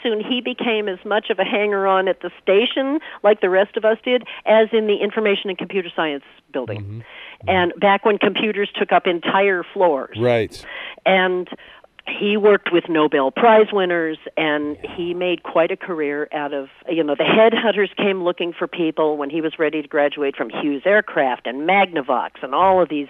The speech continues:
Speaker 1: you know, wonderful companies. And they all got hired, great jobs, great pay, especially for that era.
Speaker 2: Mm-hmm.
Speaker 1: And, you know, it just, eh, you know, try something. Like, you know, I like to say, uh, what got me into news was,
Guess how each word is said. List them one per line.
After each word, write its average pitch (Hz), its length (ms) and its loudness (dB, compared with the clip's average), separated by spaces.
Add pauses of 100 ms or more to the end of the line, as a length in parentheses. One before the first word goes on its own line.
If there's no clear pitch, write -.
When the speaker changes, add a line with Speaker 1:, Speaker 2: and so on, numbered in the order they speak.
(100)
Speaker 1:
you 160 80 -10
know, 139 120 -4
wonderful 165 520 -2
companies. 143 540 -4 (560)
And 175 140 0
they 170 140 6
all 240 260 8
got 170 260 4
hired, 139 440 0 (180)
great 180 320 2
jobs, 139 420 4 (220)
great 202 340 2
pay, 180 340 4
especially 170 440 -2
for 135 160 -4
that 156 280 2
era. 127 320 0
Speaker 2:
Mm-hmm. 82 480 -12
Speaker 1:
And, 156 400 0
you 202 120 -2
know, 170 180 2
it 214 140 0
just, 226 160 -2 (580)
eh, 220 160 -2
you 269 160 2
know, 247 240 2 (340)
try 427 340 6 (120)
something. 156 400 -2 (200)
Like, 254 180 4 (260)
you 262 140 2
know, 254 120 4
I 311 220 6
like 381 280 4
to 277 140 0 (120)
say, 240 240 4 (240)
uh, 247 240 4
what 240 340 2
got 277 260 4
me 247 200 0
into 247 260 -2
news 240 540 0
was, 214 340 4